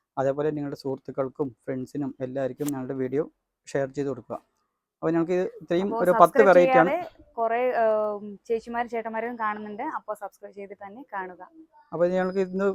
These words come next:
Speaker 1: പുതിയതായിട്ട് വന്നിരിക്കുന്ന ഒരു പത്ത് വെറൈറ്റി ഡിസൈനുകളാണ് സാരികൾ ഇതിൽ വെച്ചിരിക്കുന്നത്. അപ്പോൾ ഇതിൽ ഓരോ സാരികൾ ഓപ്പൺ ചെയ്ത് കാണിക്കുകയും ചെയ്യാം,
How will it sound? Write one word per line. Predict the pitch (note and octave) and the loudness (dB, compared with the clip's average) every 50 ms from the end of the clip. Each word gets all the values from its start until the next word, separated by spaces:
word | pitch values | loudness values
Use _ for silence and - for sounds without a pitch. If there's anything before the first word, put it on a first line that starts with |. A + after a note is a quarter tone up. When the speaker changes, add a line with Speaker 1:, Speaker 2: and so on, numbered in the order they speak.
| - - | -2 -2
Speaker 1:
പുതിയതായിട്ട് | - F3+ E3 E3+ F3 F3+ F3+ F#3 | -2 0 2 6 4 6 6 4
വന്നിരിക്കുന്ന | F3 E3+ D#3+ F3 F3 E3+ | 2 2 2 0 0 0
ഒരു | E3 E3 | 2 2
പത്ത് | D#3+ D#3 D#3 - - E3+ F3 | 0 0 -2 -4 0 4 4
വെറൈറ്റി | D#3+ D3+ D3 C#3+ - D#3+ D#3+ | 6 4 4 2 0 -4 -6
ഡിസൈനുകളാണ് | D3 - - C#3+ D3 C#3+ C#3+ C#3+ D3+ D#3 C#3+ | -6 -6 -4 -6 -4 0 0 0 0 0 -2
സാരികൾ | C#3+ C3+ C3+ C#3 D3 | -2 -2 -2 -2 -4
ഇതിൽ | C#3 C#3 C#3+ C#3 | -4 -4 -4 -4
വെച്ചിരിക്കുന്നത്. | B2 - A#2+ B2 B2+ D3+ - - _ - | -6 -6 -10 -10 -8 -8 -10 -10 _ -14
അപ്പോൾ | D#3+ E3 F3+ | -6 -4 -4
ഇതിൽ | F3 F3+ E3+ | 0 2 2
ഓരോ | E3+ F3 F#3+ F3+ - | 2 2 0 -2 0
സാരികൾ | E3 D#3 E3 E3+ D#3 D3 | -2 -2 0 -2 -2 -4
ഓപ്പൺ | - - D#3+ D3+ | -2 -4 -6 -6
ചെയ്ത് | D#3+ D#3+ E3 E3 | -6 -4 -2 -2
കാണിക്കുകയും | C#3+ C#3 C#3 - E3+ D#3+ C#3 | -2 -2 -4 -4 -6 -4 -4
ചെയ്യാം, | C3+ D3+ F#3+ | -4 -8 -8